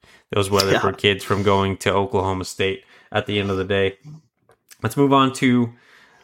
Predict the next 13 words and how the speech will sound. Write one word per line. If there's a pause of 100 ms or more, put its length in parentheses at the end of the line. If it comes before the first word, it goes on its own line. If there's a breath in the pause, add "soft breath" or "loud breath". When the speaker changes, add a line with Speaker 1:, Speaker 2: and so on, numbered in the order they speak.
Speaker 1:
last
couple
guys
here. (160)
Um, (320)
we're
gonna
move
on
to
the
linebacker
position,